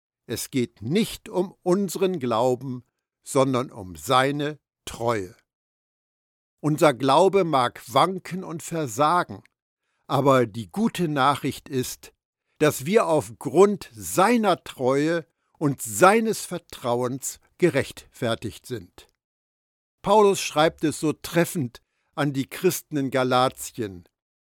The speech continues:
Ich lese es nach einer wortgetreuen Übersetzung. „Weil wir aber wissen, dass der Mensch nicht aus Gesetzeswerken versöhnt wird,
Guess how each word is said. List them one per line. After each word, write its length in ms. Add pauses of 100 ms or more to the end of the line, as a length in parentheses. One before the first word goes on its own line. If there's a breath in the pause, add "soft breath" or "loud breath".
(180)
Ich 140
lese 340
es 280
nach 180
einer 360
wortgetreuen 1040
Übersetzung. 880 (1040)
„Weil 480
wir 360
aber 460
wissen, 460 (560)
dass 220
der 160
Mensch 460
nicht 460
aus 340
Gesetzeswerken 1200
versöhnt 720
wird, 320